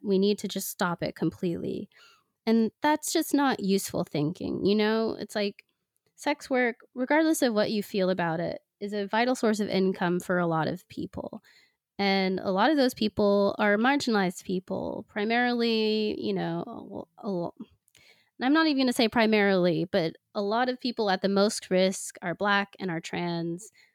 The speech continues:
are, and are disabled. And if you care about Black, trans, disabled people, you should care about creating protective policies for sex work.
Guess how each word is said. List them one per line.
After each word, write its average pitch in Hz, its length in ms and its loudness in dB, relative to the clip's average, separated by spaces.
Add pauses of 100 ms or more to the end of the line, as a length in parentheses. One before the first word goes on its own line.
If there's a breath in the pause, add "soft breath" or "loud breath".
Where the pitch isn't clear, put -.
(160 soft breath)
are, 190 80 -4
and 185 180 0
are 190 140 2
disabled. - 720 -4 (280 soft breath)
And 202 80 -4
if 185 80 -8
you 202 60 -12
care 294 200 2
about 254 340 2
Black, 233 300 2
trans, 208 420 2
disabled 185 500 0
people, 175 480 2
you 185 140 0
should 175 180 -2
care 214 300 2
about 175 420 0
creating 190 380 -2
protective 196 560 -2
policies 175 720 0
for 185 160 -8
sex - 360 -10
work. - 340 -12